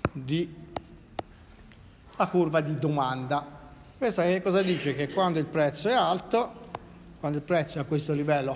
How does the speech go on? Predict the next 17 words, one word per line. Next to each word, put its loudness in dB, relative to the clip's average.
high, 2
i -2
consumatori 0
domandano 2
questa 0
quantità -2
Q 0
H, 2
quando 4
il 0
prezzo 2
è 6
low, 2
low 0
in -2
inglese, 0
L, 2